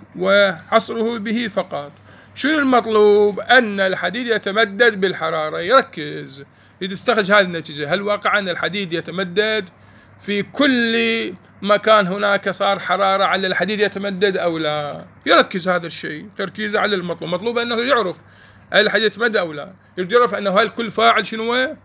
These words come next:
مرفوع. هذا يركز أن الفاعل مرفوع. خب، بعدين اثنين، فهم معنى الأثر الذي تنقله الحواس إلى العقل. لازم يفهم هذا حواس بالمشاهدة بعد، با أن الحديد يتمدد مثلًا،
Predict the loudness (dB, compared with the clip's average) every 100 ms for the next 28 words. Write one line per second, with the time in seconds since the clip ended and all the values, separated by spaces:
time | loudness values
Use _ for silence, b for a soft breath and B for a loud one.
0 | -8 -4 -4 -2 -2 2 4 2 0 -10
1 | -12 -16 b b b -2 0 0 2 4
2 | 4 2 -4 -8 -12 -16 -18 _ _ b
3 | b b -4 2 4 4 2 0 -2 -12
4 | b b -12 -8 -6 -4 -6 -6 2 6
5 | 6 4 0 0 0 -2 -6 -6 -6 -6
6 | -6 -6 -8 -6 -6 -6 -6 -6 -4 0
7 | 0 0 2 2 2 0 -2 -2 -4 -6
8 | -6 -6 -6 -10 -10 -14 -18 B B B
9 | B -18 -4 -2 -2 0 2 2 -2 -4
10 | -6 -6 -10 -12 -10 -10 -6 -4 -2 0
11 | 2 2 0 2 2 0 -4 -8 -10 -8
12 | -6 -4 -4 0 0 2 0 -2 -6 -8
13 | -10 -12 -16